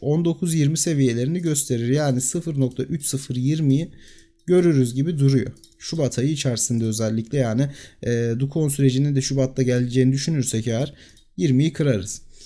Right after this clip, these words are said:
Grafiklere bakarsak yirmiyi kırarız. Dukuon sürecine bakarsak burada A T H'ı konuş-, konuşuruz zaten. Eğer Dukuon serbest kalırsa A T H'ı konuşuruz.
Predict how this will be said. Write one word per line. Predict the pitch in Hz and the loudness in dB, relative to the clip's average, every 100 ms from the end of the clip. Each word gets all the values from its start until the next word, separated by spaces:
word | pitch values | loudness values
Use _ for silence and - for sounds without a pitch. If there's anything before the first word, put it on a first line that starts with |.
| - - | -20 -2
Grafiklere | 160 175 196 - 185 190 | 0 0 -2 0 0 0
bakarsak | 180 151 139 190 190 | 0 -2 -2 -4 -2
yirmiyi | 180 139 143 170 | 0 2 2 0
kırarız. | 151 131 104 120 | 0 0 0 -6
Dukuon | 143 - 190 | -6 0 2
sürecine | 156 139 120 113 110 | 2 2 2 0 -2
bakarsak | 104 104 120 175 175 | -2 -4 -4 -6 -4
burada | 156 139 | 0 2
A | 135 | 2
T | 139 | 2
H'ı | 135 - 156 | -2 -4 -2
konuş-, | 143 135 139 - | 0 0 0 -4
konuşuruz | 143 135 139 139 113 | 0 2 2 -2 -4
zaten. | 113 107 - 143 | -4 -4 -2 0
Eğer | 123 113 | 0 -2
Dukuon | 135 135 123 | -2 0 0
serbest | 135 117 113 - | 0 0 -2 -2
kalırsa | 117 107 104 139 | -4 -4 -4 -4
A | 120 | -4
T | 110 | -6
H'ı | - - | -6 -8
konuşuruz. | - 135 - 135 170 | -4 -2 -2 -6 -6